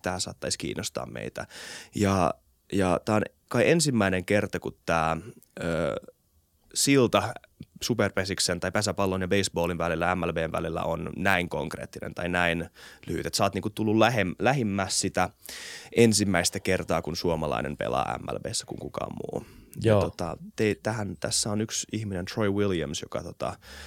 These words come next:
Speaker 1: on aika oleellinen osa tätä. Miten tää koko homma lähti
Speaker 2: Kyllä,
Speaker 1: rullaamaan?
Speaker 2: kyllä joo, että, että Troinkaan, niin se tavallaan avasi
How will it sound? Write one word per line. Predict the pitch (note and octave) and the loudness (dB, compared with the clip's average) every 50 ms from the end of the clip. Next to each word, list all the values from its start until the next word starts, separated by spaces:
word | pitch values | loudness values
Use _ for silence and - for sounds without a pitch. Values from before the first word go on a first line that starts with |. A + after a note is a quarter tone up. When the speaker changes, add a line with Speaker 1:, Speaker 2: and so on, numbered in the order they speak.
| - - - | -18 -14 -10
Speaker 1:
on | - - | -6 -6
aika | D#2+ D#2 D2 | -2 0 0
oleellinen | D2+ F2 E2 D#2 D2+ D2 D#2+ B1+ | 2 2 2 0 0 -2 -4 -4
osa | G#1+ D2+ - - | -2 -4 -4 -4
tätä. | - - - - - - - - - - - | -6 -8 -8 -8 -8 -8 -10 -14 -18 -12 -8
Miten | A#2 B2 - C#3+ C3+ | -8 -6 -6 -6 -6
tää | - G#2 G2 F#2 F#2 | -6 -6 -6 -6 -6
koko | - F2 - E2+ D2 - - - G#2 | -8 -10 -8 -8 -8 -10 -10 -10 -8
homma | G2 F2+ C#2+ | -8 -6 -6
lähti | C#2 - - - - - - - - _ _ _ _ _ _ - - - | -8 -8 -8 -8 -10 -12 -12 -12 -20 _ _ _ _ _ _ -20 -8 0
Speaker 2:
Kyllä, | - G#2+ G#2 F#2+ F#2 F#2+ F#2 - - - | 2 2 2 2 0 -2 -4 -6 -10 -12
Speaker 1:
rullaamaan? | A2 F#2+ D2 A2 A2+ | -8 -2 0 2 2
Speaker 2:
kyllä | A2 G#2+ G#2+ | 6 6 6
joo, | G#2+ G#2+ G#2+ G#2 | 8 8 8 6
että, | G2+ - - G#2+ - - _ _ - - | 4 2 -2 -6 -8 -10 _ _ -6 -6
että | G#2 G2+ - _ _ | -6 -6 -6 _ _
Troinkaan, | A#2 G#2+ G#2+ G#2+ G#2 F#2+ G#2+ G2+ G2+ G2+ G#2 | 4 6 6 6 6 6 6 6 6 6 4
niin | G#2 G2+ - - - - - - - - - - - - - - - - - - - - - - - - - - | 4 2 0 -2 -12 -20 -20 -20 -20 -20 -20 -20 -20 -20 -20 -20 -20 -20 -20 -20 -20 -20 -20 -20 -20 -20 -14 -2
se | - - C3+ B2 | 4 6 8 8
tavallaan | A2 B2+ B2 A#2+ B2 A#2+ A#2+ A#2+ B2 A#2+ | 8 8 8 10 10 10 10 10 10 10
avasi | A#2 A#2 A#2 A2+ - - | 10 8 8 6 4 0